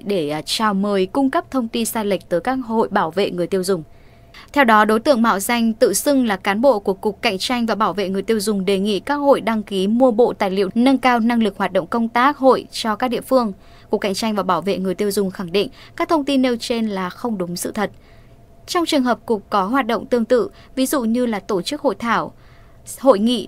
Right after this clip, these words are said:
tập huấn hoặc phát hành các tài liệu liên quan công tác của hội, cục sẽ có văn bản chính thức thông báo tới các hội và các chủ thể có liên quan. Cục Cạnh tranh và Bảo vệ người tiêu dùng nhấn mạnh.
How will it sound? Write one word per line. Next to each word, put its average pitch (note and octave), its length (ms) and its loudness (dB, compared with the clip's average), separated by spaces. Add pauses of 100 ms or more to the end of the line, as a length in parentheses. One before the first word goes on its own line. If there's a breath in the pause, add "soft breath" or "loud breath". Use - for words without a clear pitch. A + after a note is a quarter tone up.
(140)
tập A3+ 160 -4
huấn G#3 360 0
hoặc A#3+ 120 0
phát D4+ 160 -2
hành B3+ 160 0
các B3+ 140 -6
tài A#3 140 -2
liệu F#3+ 160 -2
liên A3+ 200 -2
quan G#3 260 -4
công G#3 160 -4
tác C4+ 180 -4
của F#3+ 100 0
hội, F#3+ 260 0 (260 loud breath)
cục B3+ 180 2
sẽ A3+ 120 -4
có G3+ 160 -2
văn A3+ 200 -2
bản G#3+ 200 -2
chính F3+ 240 -6
thức D#4 220 0
thông A#3 160 -2
báo F#3 180 0
tới G3 140 -6
các C4+ 120 -2
hội C#4 280 2 (260 loud breath)
và G#3+ 100 -2
các D4 180 -2
chủ B3 180 -4
thể F#3 260 -2
có D#3+ 160 -6
liên G3 180 -4
quan. G3+ 320 -2 (560)
Cục G#3 120 -4
Cạnh G3+ 140 -2
tranh A3+ 320 0
và F#3+ 120 -2
Bảo F#3+ 180 0
vệ F#3 240 0
người F#3 180 -2
tiêu G3 140 0
dùng F#3 200 -2
nhấn E3 140 -6
mạnh. G3+ 180 -2